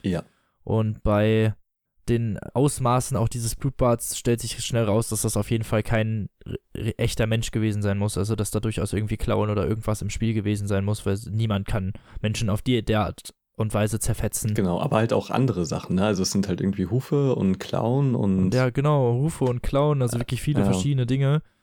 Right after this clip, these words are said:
Speaker 2: Und als würde sich diese Bestie dauernd verändern, so wie sie Lust hätte.
Speaker 1: Mhm.
Speaker 2: Aber sie lasst-, sie finden halt heraus, dass der Angreifer irgendwie anscheinend mit einem Pferd dahin geritten sein muss. Heißt halt, in seiner ursprünglichen Form muss es ein Mensch sein.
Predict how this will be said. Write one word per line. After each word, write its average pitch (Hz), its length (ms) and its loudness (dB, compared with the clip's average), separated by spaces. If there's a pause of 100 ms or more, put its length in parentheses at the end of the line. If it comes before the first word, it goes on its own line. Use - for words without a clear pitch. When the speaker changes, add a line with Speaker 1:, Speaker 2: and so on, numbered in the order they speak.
(320)
Speaker 2:
Und 120 260 0
als 117 220 -2
würde 139 180 2
sich 123 240 -2
diese 123 260 -2
Bestie 127 560 2
dauernd 123 320 2
verändern, 135 460 2
so 113 160 0
wie 117 80 -2
sie 113 140 -2
Lust 139 260 0
hätte. 143 320 0 (480)
Speaker 1:
Mhm. 92 380 2 (440)
Speaker 2:
Aber 143 280 2
sie 139 160 -2
lasst-, 135 320 -2
sie 127 160 -2
finden 135 320 -2
halt 127 140 4
heraus, 131 280 2
dass 123 120 -6
der - 100 0
Angreifer 127 560 2
irgendwie 127 260 0
anscheinend 120 340 0
mit 120 100 -2
einem 117 100 -2
Pferd 131 260 0
dahin 113 260 0
geritten 110 360 -2
sein 104 200 2
muss. 117 220 -2
Heißt 117 280 0
halt, 117 200 0 (480)
in 113 140 -2
seiner 113 180 0
ursprünglichen 127 640 0
Form 120 300 0
muss 123 240 -2
es - 120 -4
ein 101 140 0
Mensch - 420 -4
sein. 90 300 -2